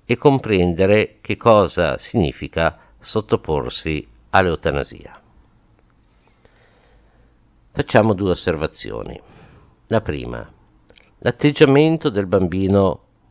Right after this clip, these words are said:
o del ragazzo. Nel testo della legge belga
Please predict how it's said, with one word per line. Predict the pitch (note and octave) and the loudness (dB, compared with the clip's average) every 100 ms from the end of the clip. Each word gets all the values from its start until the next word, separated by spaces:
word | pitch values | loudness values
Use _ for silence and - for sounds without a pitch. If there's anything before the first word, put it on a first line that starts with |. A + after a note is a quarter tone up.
| _ | _
o | G#2 | -2
del | F2 F#2 | 0 0
ragazzo. | D#2+ A1 - - - G1+ - _ _ _ _ _ _ _ _ _ _ _ _ _ _ _ _ _ _ | -2 -8 -14 -18 -14 -14 -16 _ _ _ _ _ _ _ _ _ _ _ _ _ _ _ _ _ _
Nel | - B2+ - | 0 0 4
testo | E3+ F3 - B2+ A2+ G2+ | 2 2 4 6 8 6
della | G#2+ G2+ | 2 0
legge | G2+ A#2 A2 | -2 -4 -2
belga | G2 D2+ D2 D2+ A2 C3+ | -2 -2 -2 -2 0 0